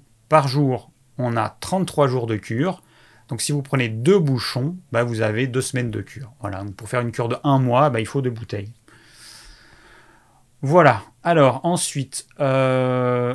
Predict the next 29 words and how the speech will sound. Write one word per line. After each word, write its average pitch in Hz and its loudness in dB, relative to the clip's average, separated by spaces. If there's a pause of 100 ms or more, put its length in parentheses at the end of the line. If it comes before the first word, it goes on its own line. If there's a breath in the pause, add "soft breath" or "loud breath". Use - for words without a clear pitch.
(140)
hop, 160 -4 (160)
je 131 -2
me 147 -2 (120)
mets 123 -6
ça. 175 0
Donc 151 0
ensuite, 196 -4
je 143 -2
vais 151 0
vous 147 -4
parler. 151 0 (4000)
Ok, 202 -2 (400)
bon, 113 -6 (240)
voilà. 113 -4
Donc, 117 -8
euh, 107 -4 (160)
Lara 147 0
Zara 127 -4
est 107 -8
là, 113 -4
donc, 127 -8
euh, 113 -8
du 107 -10
coup, 139 -8
j'ai 123 -10
répondu 110 -8
à 131 -6
ta 123 -6
question 127 -6